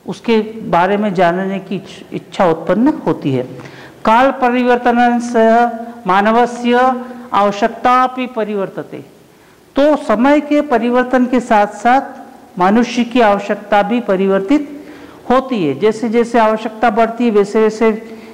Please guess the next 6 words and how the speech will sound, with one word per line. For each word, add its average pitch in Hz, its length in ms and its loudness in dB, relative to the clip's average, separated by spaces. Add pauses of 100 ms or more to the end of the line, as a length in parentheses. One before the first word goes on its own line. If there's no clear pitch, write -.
(120)
व्यक्ति 190 880 0
आविष्कार 202 760 0
करने 202 240 0
लगता 196 320 0
है। 180 380 -2 (720)
और 175 600 0